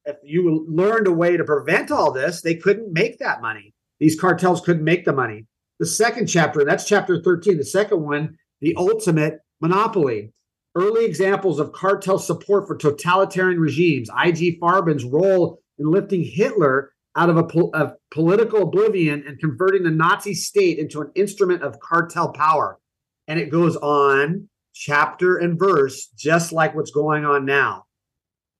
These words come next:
It's still going on. We've known about the answer to the C word, also known as cancer, for a hundred years. And now it, it, they,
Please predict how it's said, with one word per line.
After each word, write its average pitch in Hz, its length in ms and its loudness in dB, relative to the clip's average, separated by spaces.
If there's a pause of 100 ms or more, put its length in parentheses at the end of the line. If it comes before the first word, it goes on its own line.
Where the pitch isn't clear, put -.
It's 143 180 -4
still 185 300 -2
going 202 320 2
on. 139 500 -2 (300)
We've 156 240 0
known 165 280 2
about 165 240 0
the 160 200 0
answer 160 420 -2
to 175 160 -4
the 170 140 0
C 185 360 -2
word, 139 580 0 (640)
also 143 440 -2
known 147 260 0
as 180 100 0
cancer, 165 640 0 (400)
for 156 140 2
a 156 80 4
hundred 165 340 0
years. 160 480 0
And 139 180 -16
now 160 540 0 (320)
it, 143 300 -4
it, 151 680 -6
they, 190 260 0